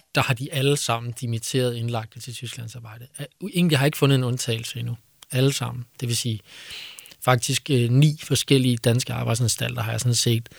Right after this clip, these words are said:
været i noget af deres materiale, og faktisk kan se, at de har alle sammen ladet indlagte gå til arbejde i Tyskland, og det er da ikke svært at forestille sig, at man fra personalets side har, har opmuntret til at gribe den her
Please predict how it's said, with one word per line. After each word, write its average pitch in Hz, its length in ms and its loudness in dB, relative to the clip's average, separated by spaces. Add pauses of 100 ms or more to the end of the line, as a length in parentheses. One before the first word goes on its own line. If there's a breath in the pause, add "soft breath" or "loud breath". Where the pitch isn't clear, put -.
(480 soft breath)
været 120 180 4
i 139 100 8
noget 123 180 10
af 117 60 10
deres 117 280 0
materiale, 120 580 -2
og 113 80 -4
faktisk 113 460 -2
kan 113 120 2
se, 123 320 6
at - 120 -2
de 120 80 6
har 123 160 2
alle 147 300 10
sammen 120 460 2
ladet 110 540 -2
indlagte 123 540 4
gå 113 220 2
til - 200 2
arbejde 117 300 2
i 110 40 -6
Tyskland, 117 460 -2
og 117 120 -4
det 113 120 -4
er - 40 -8
da - 0 -
ikke 139 260 10
svært 147 520 8
at 147 120 0
forestille 123 840 8
sig, 107 300 -4 (1400 loud breath)
at 123 160 2
man 113 140 4
fra 117 100 -2
personalets 117 640 8
side 139 440 8
har, 110 400 0
har - 260 -6
opmuntret 123 720 6 (1300)
til - 160 8
at 120 120 6
gribe 127 320 6
den 110 80 8
her 113 200 8